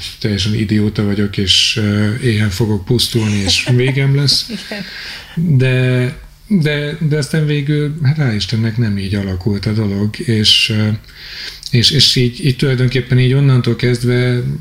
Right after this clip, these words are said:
Speaker 1: én nekem az, hogy, hogy tanár leszek, és tanítani fogok, ez, ez úgy, úgy vitt előre, és, és a tanításban is, és alapvetően ugye az, ami motivál, meg az az, ami előre visz, hogy,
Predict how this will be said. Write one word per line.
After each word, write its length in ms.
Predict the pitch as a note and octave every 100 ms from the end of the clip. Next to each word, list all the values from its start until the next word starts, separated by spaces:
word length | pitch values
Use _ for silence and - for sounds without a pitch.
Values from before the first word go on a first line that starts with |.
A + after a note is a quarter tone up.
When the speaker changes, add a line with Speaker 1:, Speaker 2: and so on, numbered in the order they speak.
| D#3 C#3+ C#3
Speaker 1:
én 160 | C#3
nekem 300 | B2+ B2 C3
az, 180 | A#2+ A2
hogy, 220 | - A2 A#2+
hogy 140 | A#2+
tanár 400 | - A#2 G#2 G2+
leszek, 420 | A#2+ B2+ C#3+ A#2
és 100 | A2+
tanítani 500 | - A#2 G#2 G#2 G2+
fogok, 460 | F#2 C3+ C3+ B2 -
ez, 220 | A2+ A#2
ez 140 | B2+ A2+
úgy, 260 | A2+ G#2+ -
úgy 160 | A#2
vitt 240 | A2 G2+ -
előre, 520 | G#2+ A2 A#2+ B2 B2+ - - - - - - -
és, 420 | A#2+ A#2 A2+ -
és 120 | C#3
a 60 | C3+
tanításban 800 | C3 F3+ F3 D#3+ D3 C3 C3 B2+
is, 400 | B2+ - - -
és 140 | - C3
alapvetően 540 | C#3 A#2+ B2 A#2 B2
ugye 200 | A#2+ A#2+
az, 260 | A#2+ A#2 G#2+
ami 260 | G#2+ A2 A2
motivál, 580 | A2+ G#2+ A2 G2+ G#2
meg 180 | G#2 G#2
az 100 | A2
az, 120 | G2+
ami 240 | G#2 G#2 G#2+
előre 420 | A2+ G#2+ G#2 G#2
visz, 320 | G#2+ A#2+ -
hogy, 320 | - A2+ A2